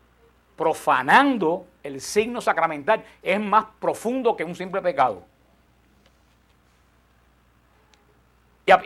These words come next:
como Satanás sabe esto, a esto ha llevado al hombre, ha llevado al hombre a usar el placer del sexo fuera de la responsabilidad a la cual Dios le acompaña. Ha convertido algo de unión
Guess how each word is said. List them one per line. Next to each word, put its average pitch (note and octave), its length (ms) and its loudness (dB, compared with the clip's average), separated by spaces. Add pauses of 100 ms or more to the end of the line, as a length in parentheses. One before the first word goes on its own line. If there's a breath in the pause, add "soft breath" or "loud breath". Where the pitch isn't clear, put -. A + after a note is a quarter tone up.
como D#3+ 180 0
Satanás D#3 440 2
sabe A3+ 240 4
esto, G3+ 280 -10 (240)
a C3 220 0
esto B3+ 240 -2
ha F#3 40 -2
llevado F3 340 -2
al F#3 60 -2
hombre, G#3 220 -6 (320 loud breath)
ha F#3 140 6
llevado G#3+ 320 6
al G3 80 2
hombre E3 400 -4
a D3 80 2
usar D3+ 420 2 (800)
el D3+ 180 -2
placer F3+ 380 -2
del F#3+ 140 -10
sexo G#3+ 500 -4 (520)
fuera - 440 2
de F#3+ 80 -4
la D#3 100 2
responsabilidad G#3 840 0 (240 soft breath)
a C#3 120 0
la C3+ 200 0
cual F#3 260 0
Dios G3+ 220 0
le G#3 80 -4
acompaña. C3+ 540 -6 (880)
Ha C#3+ 120 0
convertido E3 560 -4 (240)
algo D#3 320 4
de C3+ 100 -2
unión A3+ 420 -2